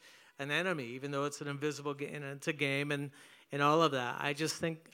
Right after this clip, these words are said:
I think, I think it could do a lot of harm. Uh, that's all I'll say about it. The Message translation of Psalm one oh one, verse three, says, "I refuse to take a second look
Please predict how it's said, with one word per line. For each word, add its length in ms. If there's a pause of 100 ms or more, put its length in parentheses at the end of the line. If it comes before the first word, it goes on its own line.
I 100
think, 280 (440)
I 80
think 220 (1700)
it 120
could 120
do 140
a 20
lot 220
of 80
harm. 320 (720)
Uh, 120
that's 180
all 160
I'll 140
say 180
about 280
it. 80 (1900)
The 60
Message 520
translation 880
of 260
Psalm 340
one 140
oh 160
one, 360
verse 260
three, 440 (460)
says, 320 (100)
"I 140
refuse 600
to 80
take 280
a 60
second 520
look 340